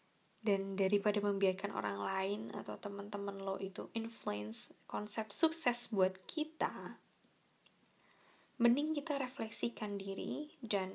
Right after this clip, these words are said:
ya pikirin lagi apa yang penting buat diri kita. Misalnya, untuk saat ini, gue memang harus menjalani pekerjaan ini.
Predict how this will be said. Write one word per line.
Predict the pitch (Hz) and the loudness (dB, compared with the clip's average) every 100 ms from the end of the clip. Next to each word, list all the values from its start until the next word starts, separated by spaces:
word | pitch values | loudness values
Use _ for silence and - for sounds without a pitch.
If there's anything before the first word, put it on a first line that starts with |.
| 202 | -8
ya | - 214 208 220 247 262 | -4 -2 -2 -2 -2 -4
pikirin | 226 214 202 202 | -6 -4 -4 -2
lagi | 202 202 208 | 0 0 0
apa | 214 - 240 | -2 -4 -4
yang | 240 240 | -4 -4
penting | 208 202 214 220 220 | -6 -8 -8 -8 -6
buat | 196 180 | -6 -4
diri | 180 175 | -6 -8
kita. | - - - - - _ _ _ _ _ _ _ _ _ _ _ _ - - - - - _ _ _ _ _ _ _ _ _ _ _ _ _ _ _ _ _ _ _ _ _ _ 226 | -12 -16 -16 -18 -20 _ _ _ _ _ _ _ _ _ _ _ _ -20 -20 -20 -20 -20 _ _ _ _ _ _ _ _ _ _ _ _ _ _ _ _ _ _ _ _ _ _ -2
Misalnya, | 214 208 208 202 226 302 320 320 - - _ _ _ _ _ _ _ _ _ _ _ _ _ _ _ _ _ _ _ _ _ _ _ _ _ _ _ - | 0 4 4 2 2 2 0 -2 -16 -20 _ _ _ _ _ _ _ _ _ _ _ _ _ _ _ _ _ _ _ _ _ _ _ _ _ _ _ -10
untuk | 208 196 - | -2 0 0
saat | - 185 185 | 0 0 0
ini, | 190 190 247 311 311 - | -4 -2 -2 -2 -4 -4
gue | 185 226 | 2 2
memang | 240 202 180 | 2 0 -2
harus | 185 185 190 | 4 4 4
menjalani | 180 180 190 190 | -2 0 -2 -4
pekerjaan | 190 185 190 190 - - | -4 -4 -4 -4 -6 -6
ini. | 202 190 - | -8 -10 -12